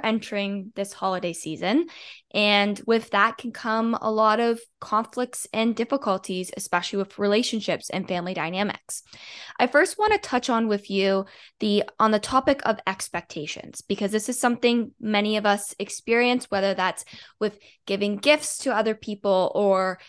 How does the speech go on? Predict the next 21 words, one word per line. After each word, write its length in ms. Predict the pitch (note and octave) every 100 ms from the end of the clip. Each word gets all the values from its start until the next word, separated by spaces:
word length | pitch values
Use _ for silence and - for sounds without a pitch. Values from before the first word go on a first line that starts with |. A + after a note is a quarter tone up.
| - - -
expectations 760 | A3+ - A#3 - A3+ B3 A3+
to 80 | -
be 120 | A#3
present 480 | - - A#3+ A#3+ A3+
at 120 | G3
certain 320 | - G#3+ G3
events. 460 | A3 A3+ B3 A3+ -
Say 260 | - G#3 G#3
you're 160 | G#3+
in 120 | G#3
a 200 | G#3+ G#3
relationship 580 | G3+ A3 A3 A#3 G#3+ G#3+
with 140 | - G#3
a 60 |
partner 440 | G3+ - A3+ - G3
and 140 | F#3+
they 100 | G3
want 240 | G3 G3+ G#3+
you 120 | A3
present 440 | - G3+ A3 G#3 _ -
with 260 | A3 -